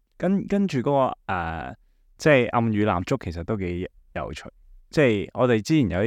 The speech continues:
研究員都好鍾意係咁點，跟住令到個，即係 office 有種香氣噉樣，係啊，嗰個幾舒服，係啦。同埋如果大家收到呢，就會發現佢有啲特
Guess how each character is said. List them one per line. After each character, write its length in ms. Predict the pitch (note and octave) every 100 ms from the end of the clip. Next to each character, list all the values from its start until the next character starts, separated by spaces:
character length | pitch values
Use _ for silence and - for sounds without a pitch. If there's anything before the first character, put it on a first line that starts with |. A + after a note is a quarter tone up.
| B2+
研 140 | E2+
究 120 | F2
員 100 | D#2+
都 80 | F#2
好 40 | F#2+
鍾 180 | G#2+ G2
意 100 | E2+
係 180 | E2+ E2
咁 140 | F#2+ -
點， 280 | D2+ E2+
跟 120 | F#2+ F2+
住 60 |
令 280 | E2+ C#2+ F2
到 160 | E2 E2+
個， 460 | F2+ E2 C2 - - - _ - - _
即 120 | - A#2+
係 360 | G2 F2+ D#2+
office 460 | - G#2+ - F2+ E2
有 80 | E2+
種 180 | F2+ E2+
香 300 | F#2 F2+ F#2
氣 60 | F2+
噉 280 | - -
樣， 340 | A1 G1+ - -
係 140 | - D2+
啊， 140 | E2+ -
嗰 160 | G3+
個 80 | C3+
幾 120 | G#2
舒 200 | G#2 B2+
服， 160 | A2 F2+ _ _ - - -
係 80 | E2+
啦。 140 | -
同 100 | -
埋 180 | G#2 G2+
如 160 | G2 G#2+
果 80 | E3
大 100 | A2+
家 60 |
收 240 | B2+ C#3 C3+
到 160 | G2+
呢， 140 | A2+ A2
就 120 | E2+
會 80 | E2+
發 180 | F2+ D#2+
現 160 | D#2
佢 80 | E2
有 100 | E2+
啲 120 | F2+
特 140 | A2